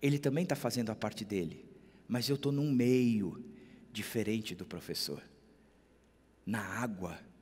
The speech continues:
há movimento. Você tem que fazer o seu movimento, mas é no espírito.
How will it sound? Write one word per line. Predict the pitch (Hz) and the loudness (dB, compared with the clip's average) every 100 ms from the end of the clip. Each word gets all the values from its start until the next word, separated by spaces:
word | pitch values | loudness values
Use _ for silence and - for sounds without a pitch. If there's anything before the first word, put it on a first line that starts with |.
| - _ - | -20 _ -10
há | 104 | -4
movimento. | 104 98 98 87 - - - - - - - - - - - - - | -4 -4 -4 -6 -8 -16 -20 -20 -20 -20 -20 -20 -20 -20 -20 -16 -4
Você | 160 160 | 0 2
tem | 165 | 0
que | - | 0
fazer | 127 143 | 0 2
o | |
seu | 139 127 | 0 0
movimento, | 117 107 98 87 - - - - - - _ _ _ _ _ _ | 0 0 -2 -2 -4 -14 -16 -20 -20 -20 _ _ _ _ _ _
mas | - 98 | -6 -2
é | 104 | 0
no | 107 | 0
espírito. | - - 78 - - | -2 -2 -6 -6 -16